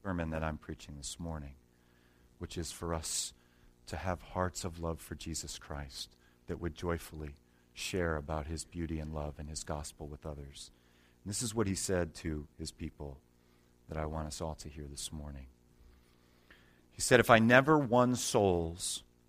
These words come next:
I would sigh till I did." I would break my heart over them if I could not break their hearts. Though I can understand the possibility of an earnest sower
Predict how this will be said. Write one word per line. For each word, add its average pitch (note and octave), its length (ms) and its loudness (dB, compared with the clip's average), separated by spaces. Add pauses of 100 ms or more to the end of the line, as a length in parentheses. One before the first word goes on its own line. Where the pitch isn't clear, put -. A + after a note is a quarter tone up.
(140)
I A2+ 140 4
would G#2 260 2
sigh C#3 840 4 (240)
till A2 340 6
I F#2+ 280 8
did." D#2+ 460 -2 (1040)
I B2+ 100 10
would D3 280 8
break C#3+ 460 8
my A2+ 180 10
heart D3 600 4 (160)
over D3 360 10
them F2 440 4 (340)
if C#3+ 180 6
I B2+ 140 10
could B2+ 320 6
not B2 480 6 (100)
break A2 680 4
their G2 240 2
hearts. - 720 -4 (1000)
Though A#2+ 180 10
I C3+ 120 12
can C#3 180 4
understand E3+ 540 8
the D#3 80 8
possibility D#3+ 720 10
of C#3+ 160 12
an D3+ 220 8
earnest F#3 600 4
sower C3 720 10